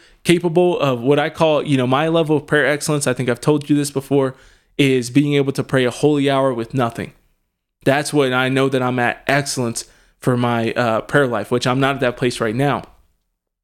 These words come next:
But I can kinda gauge how much, like, how, how much can I pray? How long can I pray without having anything there? And if you can't pray with any, without anything guiding you or reading or whatever, that's okay. That's a great place to start.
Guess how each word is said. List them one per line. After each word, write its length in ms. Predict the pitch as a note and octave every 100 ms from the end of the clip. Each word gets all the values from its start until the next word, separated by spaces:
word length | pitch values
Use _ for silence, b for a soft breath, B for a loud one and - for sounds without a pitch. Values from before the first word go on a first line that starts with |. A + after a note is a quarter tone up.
| _ -
But 140 | C#3+
I 100 | C3+
can 120 | D#3+
kinda 260 | C#3+ C#3+ B2
gauge 480 | B2+ E3+ D#3 C#3 - b b b -
how 140 | D3
much, 280 | D#3+ D#3 -
like, 200 | C3+ A#2+
how, 340 | - D3+ E3 -
how 140 | D3+
much 200 | E3 D#3
can 100 | D3+
I 100 | C3
pray? 540 | - D#3+ E3 C#3+ B2+ b b -
How 140 | E3+
long 140 | G3
can 120 | F3+ E3
I 80 |
pray 300 | D3+ - D#3
without 420 | C#3+ C3 - C#3 C3
having 340 | C#3+ B2+ B2
anything 380 | B2 B2 B2+ A#2+
there? 320 | A#2+ D#3+ G3+ b b b b -
And 100 | C#3
if 140 | C3+
you 100 | D3+
can't 380 | C#3+ A3 C#4 -
pray 160 | D3+ C#3
with 140 | B2
any, 220 | A#2+ A#2 - C3+
without 340 | C3+ C3+ B2
anything 600 | B2+ A#2+ B2 B2 C3 D3+
guiding 380 | C3+ B2 B2+ B2+
you 180 | C3 B2
or 80 |
reading 400 | A#2+ C3 C3+ C3
or 80 | B2+
whatever, 420 | B2 C#3+ C3+ B2 b b b
that's 240 | D#3+ G#3 F#3+
okay. 420 | D3 G#3+ F3+ A#2+
That's 240 | - C3
a 40 | C#3+
great 200 | E3+ E3+
place 180 | E3
to 60 | C#3+
start. 480 | - - F#3+ A2+